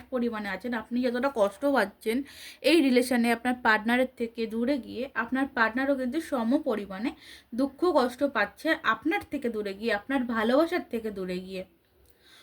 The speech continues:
উনি কোনোভাবে আপনার ভালোবাসাটাকে আবারও ফিরে পেতে চাইছে এবং তার জন্য উনি কিন্তু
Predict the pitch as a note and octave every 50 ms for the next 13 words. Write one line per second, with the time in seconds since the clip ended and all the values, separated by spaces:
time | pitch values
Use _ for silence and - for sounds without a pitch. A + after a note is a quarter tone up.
0 | _ _ C4 C#4+ F4 F4 - E4 C#4 C#4 D#4+ D#4 D4 A#3 G3+ A#3+ C#4 C#4+ - _
1 | _ _ _ _ _ _ _ _ _ _ _ - B3+ C4 B3+ - F4 G4 F#4 C#4
2 | C#4 D4 C#4 D4+ D4+ D#4+ D4+ - C#4+ C4 B3 A#3 - C4+ D#4 - _ _ _ _
3 | - A#3 A3+ B3+ B3+ C#4 G4 F#4+ - _ _ _ _ _ _ _ - - - F4+
4 | G4 G4 F#4 B3+ A#3+ A3 G#3+ G3+ G3+ A3 - F#3+ F3 F3 F3+ - G3 F#3+ - _
5 | _ _ _ _ _ _ _ _ _ _ _ _ _ _ _ _ _ _ _ _
6 | _ _ _ _ _ _ _ _ _ _ _ _ _ _ _ _ _ _ _ _
7 | _ _ _ _ _ _ _ _ _ _ _ - - _ _ _ C4+ B3 D#4+ F#4+
8 | - - - E4 D4+ D#4 D4+ E4+ F4+ D4 C4 C#4 G4 - - - C4 B3+ C4+ C#4
9 | C#4 D#4+ C4 C4 F#4